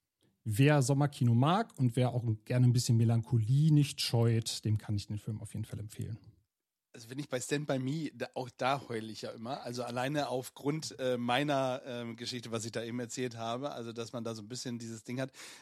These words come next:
Speaker 2: Ähm, also ja, ich glaube, ohne Taschentücher werde ich mir den nicht angucken. Weißt du, wo man ihn, äh, gerade noch sehen kann?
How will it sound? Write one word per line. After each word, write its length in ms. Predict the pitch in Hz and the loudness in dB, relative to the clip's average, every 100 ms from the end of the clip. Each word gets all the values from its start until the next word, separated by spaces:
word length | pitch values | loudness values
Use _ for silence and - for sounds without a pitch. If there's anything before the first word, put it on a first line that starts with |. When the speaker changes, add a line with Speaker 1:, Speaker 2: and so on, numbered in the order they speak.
| - | -4
Speaker 2:
Ähm, 240 | 120 117 | -2 0
also 200 | 127 127 139 | -2 0 2
ja, 240 | 139 98 - | 2 0 -6
ich 220 | 131 127 | -6 -4
glaube, 500 | 127 131 147 151 151 | 0 2 4 4 2
ohne 200 | 160 147 | 2 0
Taschentücher 760 | 139 139 139 143 160 165 165 - | 0 -4 -4 -4 0 2 2 -2
werde 160 | 147 151 | -4 -4
ich 80 | 160 | -4
mir 120 | 151 | -2
den 100 | 156 | -2
nicht 160 | 165 151 | -2 -2
angucken. 320 | 139 127 127 | -2 -4 0
Weißt 280 | 139 175 - | 2 2 -2
du, 120 | 175 | 0
wo 80 | 175 | 0
man 140 | 175 | 2
ihn, 300 | 151 165 170 | 0 0 -2
äh, 200 | 175 147 | -2 -2
gerade 260 | 139 143 151 | -2 -4 -2
noch 140 | 147 | -2
sehen 240 | - 127 170 | -2 -4 -4
kann? 200 | - | -6